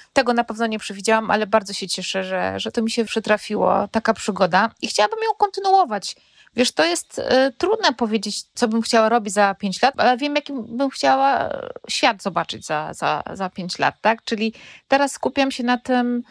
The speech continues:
jak to zrobić, żeby ten nasz świat za pięć lat był praworządny, żeby Polska była otwarta, żeby była tolerancyjna,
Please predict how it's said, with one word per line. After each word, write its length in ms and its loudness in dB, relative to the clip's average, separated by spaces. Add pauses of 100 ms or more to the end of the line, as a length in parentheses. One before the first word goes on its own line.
(140)
jak 520 0 (320)
to 160 4
zrobić, 680 2
żeby 440 2 (120)
ten 260 4
nasz 200 2
świat 380 0
za 100 -2
pięć 320 -2
lat 360 2
był 440 2
praworządny, 1040 0 (360)
żeby 240 2
Polska 320 2
była 140 2
otwarta, 680 0
żeby 160 0
była 140 2
tolerancyjna, 1120 -2